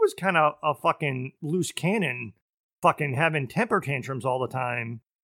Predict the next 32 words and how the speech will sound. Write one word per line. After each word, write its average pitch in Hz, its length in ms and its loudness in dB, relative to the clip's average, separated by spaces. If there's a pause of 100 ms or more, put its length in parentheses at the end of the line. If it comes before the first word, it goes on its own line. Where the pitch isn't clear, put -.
(220)
Again, 196 240 4
we 226 80 4
didn't 233 160 0
spend 202 180 -2
a 196 40 2
lot 175 160 4
of - 40 -4
time 156 160 0
with 135 120 -4
Snoke. 165 480 0
Snoke 185 360 -4 (100)
was 156 200 0
in 127 140 -6
control, 180 420 0
but 151 100 2
it's 135 100 0
like, 151 160 2
you 196 100 -2
would 233 100 6
have 180 80 0
thought 175 220 4
that 151 80 2
a 151 60 2
lot 147 300 2
of 175 80 0
people 143 280 2
would 135 120 4
have 117 80 -2
been 117 80 -4
uncomfortable 120 600 0
with 113 140 0
Ren, 113 380 -4